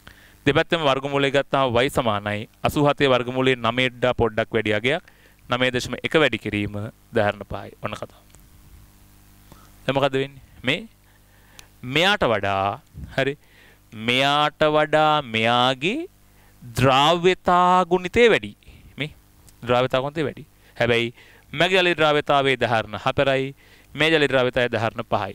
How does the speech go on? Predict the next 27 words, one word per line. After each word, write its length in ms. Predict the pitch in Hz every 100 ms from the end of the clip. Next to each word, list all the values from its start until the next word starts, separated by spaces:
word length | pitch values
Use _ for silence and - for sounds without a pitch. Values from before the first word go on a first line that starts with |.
| -
එහෙනම් 180 | 117 113
මෙයා 240 | 117 143
අඩා 400 | 143 104 104 107 - _
මේ 160 | 135 120
ජලයේ 220 | 113 113
ද්‍රාව්‍යතාවය 540 | 110 120 127 127 120 117
මොකක්ද 260 | 127 120
වෙලා 160 | 117 113
තියෙන්නේ? 360 | - 113 151 233 _
අඩුයි. 200 | 113 104 _ _ _ _ _ _
එතන 140 | - 113
කතාව. 280 | 110 127 165 - - -
එහෙනම් 300 | 131 127 131 - -
අඩුම 220 | 147 175 220
ජලයේ 260 | 190 180
ද්‍රාව්‍යතාවයක් 580 | 160 147 135 131 117 117 -
තියෙන්නේ 460 | 226 127 117 117 - -
කැල්සියම් 400 | 110 107 113 104 -
කාබනේට්. 720 | 156 147 147 147 143 - - 139 143 - - -
ඒ 80 | 131
කියන්නේ 280 | 131 139 135
අඩුම 300 | - 156 196 190
කැල්සියම් 460 | 147 139 151 135
දන්දක 320 | 120 120 117 113
සාන්දනයක් 460 | 113 110 110 107 -
තියෙන්නේ 260 | 110 104
කාගේද? 440 | 104 101 101 104